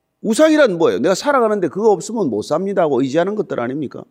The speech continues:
"이거 없으면 나는 못 삽니다." 근데 어떤 사람도 아무것도 없는데 자존심이 강해.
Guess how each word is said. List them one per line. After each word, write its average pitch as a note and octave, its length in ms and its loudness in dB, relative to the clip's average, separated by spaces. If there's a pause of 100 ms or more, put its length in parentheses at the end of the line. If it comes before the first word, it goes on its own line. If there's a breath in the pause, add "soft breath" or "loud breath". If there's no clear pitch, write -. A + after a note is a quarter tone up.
(1040)
"이거 C#4 300 4
없으면 G3+ 400 2
나는 F3 220 0
못 G2 120 -2
삽니다." - 420 -10 (2250)
근데 B3+ 160 2
어떤 C#4 180 4
사람도 E4+ 240 4
아무것도 D#4+ 560 2
없는데 B3+ 720 2 (300)
자존심이 B2+ 580 -4
강해. E2 480 -16